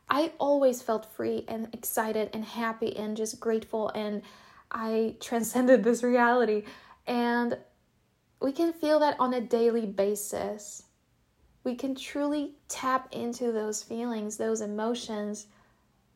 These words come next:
daily. And I'm doing this right now, recording this podcast for you and for myself. Like, I want to remember this state. Like, two days ago, I was on, on the top of the world. Yesterday, I had the best day as well. And today is not gonna be any,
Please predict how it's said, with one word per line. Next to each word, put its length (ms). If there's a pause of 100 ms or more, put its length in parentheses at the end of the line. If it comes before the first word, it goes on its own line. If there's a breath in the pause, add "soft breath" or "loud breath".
(320)
daily. 680 (480)
And 120
I'm 240
doing 280
this 180
right 160
now, 180
recording 440
this 120
podcast 520 (260)
for 240
you 240
and 220
for 140
myself. 680
Like, 160
I 160
want 260
to 80
remember 440
this 240
state. 340
Like, 240
two 200
days 240
ago, 340 (440 loud breath)
I 140
was 140
on, 240 (300)
on 140
the 60
top 260
of 80
the 80
world. 280
Yesterday, 500
I 100
had 260
the 80
best 340
day 180
as 140
well. 320
And 220
today 560
is 160
not 240
gonna 180
be 120
any, 240